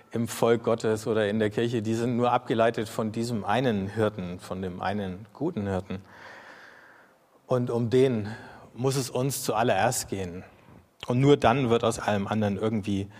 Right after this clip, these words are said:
äh, was Sinnvolles. „Er lässt mich lagern auf grünen Auen und führt mich zum Ruheplatz am Wasser.“ Das ist das Bild, mit dem der Psalm weitergeht.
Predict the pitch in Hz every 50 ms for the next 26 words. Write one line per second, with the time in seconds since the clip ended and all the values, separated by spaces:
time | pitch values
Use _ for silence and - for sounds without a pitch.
0 | - - - - - - - - - - _ - 95 95 98 95 92 98 98 104
1 | 98 - - 113 110 117 123 - - 92 80 80 80 - - - - - - -
2 | - - - - _ _ _ _ _ - - - - - - - - - - -
3 | - - - - - - - _ _ - _ _ _ _ _ _ _ _ _ -
4 | - - - - - - - - - _ _ _ _ _ _ _ _ - - 139
5 | 147 143 156 160 - - 170 156 147 - 117 117 120 139 165 175 170 165 135 120
6 | 160 - - - 196 175 147 165 175 160 143 123 - 107 123 139 147 151 147 139
7 | 117 120 123 117 - - 143 - 127 127 - - 135 117 104 113 123 127 117 -
8 | - 104 - - 107 101 95 92 90 - 87 82 - 104 98 101 92 - - 92
9 | 92 - - - - - - - 135 123 - _ _ - 131 120 113 104 95 -
10 | - - - - - - - 110 107 107 110 - 110 104 104 101 98 95 95 101
11 | 101 - - - _ _ _ - 92 92 - - - 98 95 92 92 92 87 85
12 | 85 87 - 90 87 - - 85 - - -